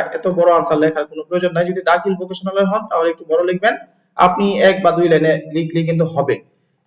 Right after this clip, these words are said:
তো সেইম ভাবে আমরা কিন্তু প্রত্যেকটা গল্প এবং প্রত্যেকটা কবিতার জন্য সৃজনশীল প্রশ্ন একটা বা দুইটা দিয়েছি, এবং সেখান থেকে বলেছি ছোট গ এবং বড় গর জন্য যে কোনো একটা সৃজনশীল প্রশ্নকে নমুনা হিসেবে ধরে আপনি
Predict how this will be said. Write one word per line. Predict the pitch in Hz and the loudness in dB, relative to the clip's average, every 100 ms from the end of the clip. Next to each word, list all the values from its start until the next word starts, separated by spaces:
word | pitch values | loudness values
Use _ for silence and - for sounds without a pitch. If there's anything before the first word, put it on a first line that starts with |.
| _ _ - | _ _ -6
তো | |
সেইম | 180 185 226 220 | 0 4 4 4
ভাবে | 180 165 | 6 4
আমরা | - 160 160 | 4 0 0
কিন্তু | 165 175 | -2 -2
প্রত্যেকটা | 180 185 185 156 170 | -2 -2 -2 -4 -2
গল্প | 165 139 160 165 208 | -2 2 0 2 2
এবং | 165 151 | 2 -2
প্রত্যেকটা | 156 - 135 143 - | -8 -10 -12 -12 -10
কবিতার | 175 185 185 180 | -8 -4 -2 0
জন্য | 185 185 240 - - | 0 0 0 -2 -8
সৃজনশীল | - 185 202 190 165 - | 0 2 2 0 -4 -2
প্রশ্ন | 160 220 226 | -4 -4 -6
একটা | 202 - 156 | -6 -4 -2
বা | 151 | -2
দুইটা | 151 170 156 | -4 -2 -2
দিয়েছি, | 156 165 196 | -2 -2 0
এবং | 170 165 | -2 -2
সেখান | 175 175 175 | -10 -12 -12
থেকে | 160 165 | -14 -14
বলেছি | 156 175 185 180 | -6 -4 -4 -6
ছোট | 180 - 196 | -12 -10 -4
গ | 165 156 | -2 -2
এবং | 160 156 | -2 0
বড় | 175 | 2
গর | 160 156 | 2 0
জন্য | 160 202 247 - | 0 0 -2 -4
যে | |
কোনো | 156 233 - 165 | -10 -10 -4 -4
একটা | 170 - - 190 | -4 -6 0 0
সৃজনশীল | 190 190 190 185 - | 0 -4 -6 -6 -2
প্রশ্নকে | 160 160 180 196 | -2 -2 -6 -6
নমুনা | 180 165 185 190 | -4 -4 -2 0
হিসেবে | 180 165 175 175 | 0 -2 -4 -2
ধরে | 156 175 240 - - - - | 2 4 4 2 -10 -20 -4
আপনি | 147 165 | -2 0